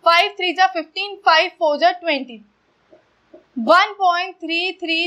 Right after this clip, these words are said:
three ampere of current will flow from this circuit। ठीक है, दूसरा बोला गया,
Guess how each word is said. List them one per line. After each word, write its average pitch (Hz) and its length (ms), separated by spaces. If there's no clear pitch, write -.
three 269 180
ampere 277 460
of - 220
current 302 340
will 330 180
flow 302 180
from 302 200
this 508 220
circuit। 339 520
ठीक 370 140
है, 440 140
दूसरा 330 340
बोला 415 220
गया, 427 240